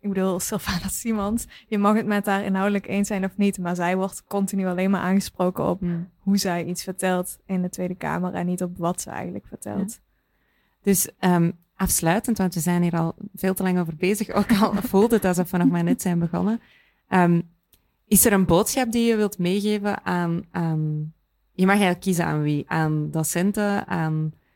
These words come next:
Speaker 2: studenten, eh, over activisme? Wat wil je eigenlijk dat mensen meenemen uit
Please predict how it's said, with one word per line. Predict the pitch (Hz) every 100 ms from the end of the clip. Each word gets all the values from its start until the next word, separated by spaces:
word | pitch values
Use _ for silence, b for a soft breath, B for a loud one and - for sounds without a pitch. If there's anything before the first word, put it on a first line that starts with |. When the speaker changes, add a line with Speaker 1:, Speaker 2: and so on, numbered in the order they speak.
| _ -
Speaker 2:
studenten, | - - 202 202 202 202 185 185 -
eh, | 180 165 160 160 - _ _ _ _ _ _ -
over | 202 220 196
activisme? | - - - 156 180 - 156
Wat | 156 165
wil | 196
je | 196
eigenlijk | 180 180 175 170 - - - _ _
dat | 185
mensen | 175 175 - 170
meenemen | 170 180 165 160
uit | 170 160 - -